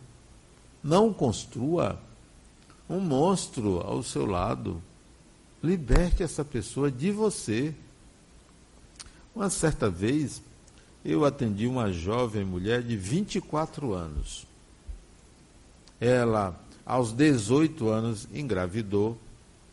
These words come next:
e não abortou. E teve um garoto, que àquela altura tinha seis anos. O pai do seu filho,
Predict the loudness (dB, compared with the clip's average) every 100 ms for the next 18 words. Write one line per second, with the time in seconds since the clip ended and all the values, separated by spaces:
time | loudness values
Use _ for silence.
0 | -20 -20 -20 -20 -20 -20 -20 -20 -4 0
1 | 2 4 4 4 4 2 2 -2 -2 0
2 | -2 -10 -20 -20 -20 -20 -20 -20 -20 -8
3 | 0 4 4 2 -8 -20 -20 -20 -20 -20
4 | -20 -20 -20 -20 -20 -10 4 6 8 6
5 | 6 6 4 4 2 -2 -6 0 0 -2
6 | -12 -16 -20 -20 -20 -20 -20 -20 -20 -20
7 | -20 -12 -2 0 0 0 0 0 0 -2
8 | -2 -2 -2 -2 -2 0 0 0 -4 -6
9 | -6 -10 -14 -18 -20 -20 -20 -20 -20 -20
10 | -20 -20 -20 -8 -8 -4 -2 0 -2 -6
11 | -4 -4 -4 0 0 0 -2